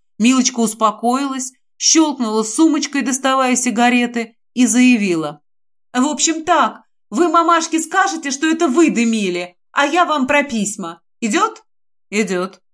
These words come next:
«Ну, короче, мы с этим типом на форуме познакомились. Местный, городской наш.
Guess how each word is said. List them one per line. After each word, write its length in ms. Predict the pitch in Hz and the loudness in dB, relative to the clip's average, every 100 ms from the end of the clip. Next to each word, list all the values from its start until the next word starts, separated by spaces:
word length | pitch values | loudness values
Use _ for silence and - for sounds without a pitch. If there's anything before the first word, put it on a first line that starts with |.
| _ _ _ _ - | _ _ _ _ -4
«Ну, 220 | 247 415 | 0 0
короче, 680 | 427 381 370 247 247 311 - | 2 2 2 -2 -2 -6 -4
мы 240 | 220 339 415 | 0 2 0
с 100 | 381 | -4
этим 320 | 392 359 330 | -2 0 0
типом 380 | 403 440 339 269 | 0 0 0 2
на 140 | 339 | 0
форуме 440 | - 403 339 233 | 0 -2 0 0
познакомились. 1000 | 226 233 226 269 269 269 185 165 180 - _ _ | -2 -4 0 -2 -2 -6 -6 -6 -8 -10 _ _
Местный, 440 | 370 453 359 262 254 | -6 -2 -2 0 -2
городской 640 | 302 339 381 - 330 208 | 2 0 0 -4 -2 -2
наш. 300 | 175 175 - | -4 -10 -12